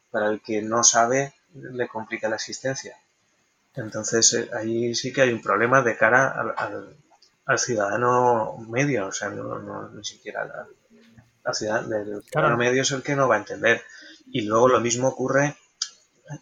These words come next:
Speaker 1: eso puede tener un, un, un pase porque es comprensible, pero lo que ya no es tan comprensible es que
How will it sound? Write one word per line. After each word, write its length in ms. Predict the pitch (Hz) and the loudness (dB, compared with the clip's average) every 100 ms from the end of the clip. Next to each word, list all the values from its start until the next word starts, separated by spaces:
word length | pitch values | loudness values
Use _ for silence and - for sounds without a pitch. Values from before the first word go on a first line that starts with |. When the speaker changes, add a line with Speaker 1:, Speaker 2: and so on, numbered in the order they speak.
| - - | -16 -12
Speaker 1:
eso 340 | 147 - 135 135 151 - _ | -2 2 2 0 -10 -20 _
puede 140 | 110 117 | -4 0
tener 260 | 127 131 | 0 2
un, 320 | 123 123 120 127 | 0 -2 -4 -8
un, 400 | 117 113 117 131 | -8 -8 -10 -10
un 140 | 117 | -6
pase 320 | 113 127 143 151 | -2 0 0 -4
porque 600 | 107 104 98 98 - - | -6 -6 -8 -8 -10 -14
es 100 | - - | -16 -14
comprensible, 720 | 113 131 120 147 151 165 170 - - - _ - | -12 -8 -4 -2 0 0 -2 -14 -20 -20 _ 0
pero 180 | 110 | 4
lo 140 | 110 107 | 6 6
que 160 | 113 | 4
ya 120 | 107 110 | 2 0
no 100 | 110 | 0
es 80 | |
tan 120 | 117 110 | -2 -2
comprensible 540 | 120 117 113 131 131 | -2 -2 -2 -2 -4
es 80 | 131 | -6
que 240 | 117 107 | -10 -12